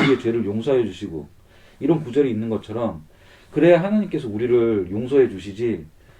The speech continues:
우리가 우리 이웃을 용서 못 하는데 우리가 용서를 받겠다고 하나님한테 계속 기도-, 기도를 드린다는 건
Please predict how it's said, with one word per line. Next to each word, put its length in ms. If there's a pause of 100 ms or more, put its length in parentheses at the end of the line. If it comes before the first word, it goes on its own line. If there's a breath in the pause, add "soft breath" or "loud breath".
(240 soft breath)
우리가 240
우리 240
이웃을 280
용서 240
못 220
하는데 460 (500 soft breath)
우리가 260
용서를 320
받겠다고 460
하나님한테 440
계속 280
기도-, 380
기도를 340
드린다는 480
건 280